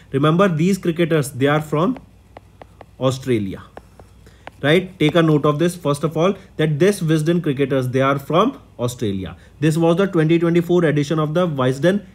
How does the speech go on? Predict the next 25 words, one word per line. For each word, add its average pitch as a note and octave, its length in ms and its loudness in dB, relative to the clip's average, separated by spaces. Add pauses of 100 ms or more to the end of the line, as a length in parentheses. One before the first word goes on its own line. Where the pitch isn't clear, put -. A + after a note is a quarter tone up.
cricketers, D3 640 0 (360)
right? F3 400 2
And D#3 400 0 (240)
recently, E3+ 460 2
five F#3 380 0
cricketers F3+ 480 0
has D3 200 0
been D#3+ 200 0
named C#3 240 0
here E3 240 2 (180)
for D3+ 160 2
their F3 160 2
exceptional C#3 560 -2
performance. D#3 560 -2 (260)
They D3 120 2
are F#3+ 140 4
Australia's D#3 840 0 (300)
Michael, C#3+ 520 0 (100)
uh, C#3+ 160 4
Michelle D3 320 0
Stark, G3 400 0 (460)
Usman E3 480 2
Khwaja, F#3 460 0 (600)
Ash F3 320 2
Gardner, E3+ 540 2